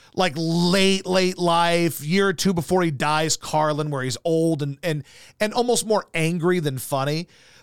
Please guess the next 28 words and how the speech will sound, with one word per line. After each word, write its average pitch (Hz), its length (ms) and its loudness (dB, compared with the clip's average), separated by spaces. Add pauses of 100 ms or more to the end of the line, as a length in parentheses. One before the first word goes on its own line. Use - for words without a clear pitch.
But 214 100 2
if 160 80 -4
you 269 140 2
go 294 160 2
to, 254 80 2
like, 170 240 -2
the 151 80 -2
late 165 320 0
eighties, 156 360 2
early 127 280 0
nineties 143 480 0
Carlin, 98 720 -4
uh, 139 100 -4
some 160 180 -2
of 160 40 0
those 143 160 0
ones 147 180 0
in 127 80 -2
New 123 80 -2
York 127 380 0
are 123 100 -4
just 120 240 -2
so 165 340 0
fucking 117 580 -6
good, 120 260 -2
and 113 100 -6
they're 113 180 -6
on 143 280 -2